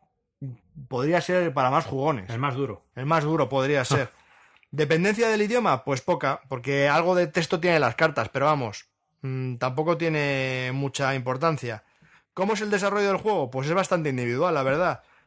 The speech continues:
Speaker 1: No hay manera de molestar y de centrarse y de pegarse unos con otros. Lo veo bastante, lo veo bastante individual. Pero no, yo sé que este comentario a David le va a encantar.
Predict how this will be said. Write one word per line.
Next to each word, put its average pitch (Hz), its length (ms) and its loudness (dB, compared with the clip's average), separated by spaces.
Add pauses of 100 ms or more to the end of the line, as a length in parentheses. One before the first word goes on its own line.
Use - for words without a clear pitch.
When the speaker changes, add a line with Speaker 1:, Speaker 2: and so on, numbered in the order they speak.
(160)
Speaker 1:
No 139 300 -4
hay 180 80 2
manera 180 300 2
de 165 80 2
molestar 151 760 0
y 143 100 -4
de 139 400 0
centrarse 135 600 -4
y 139 120 -8
de 131 240 -4
pegarse 139 400 0
unos 139 200 -2
con 127 160 -2
otros. 135 300 -2 (160)
Lo 123 200 -4
veo 147 160 2
bastante, 127 960 -2 (960)
lo 127 100 -4
veo 139 120 2
bastante 160 420 0
individual. 143 600 0 (840)
Pero 160 180 0
no, 196 600 -2 (340)
yo 151 180 -4
sé 165 120 0
que 165 80 0
este 165 120 -4
comentario 165 380 0
a 160 40 2
David 170 160 0
le 160 60 0
va 147 80 2
a 156 40 0
encantar. 147 460 0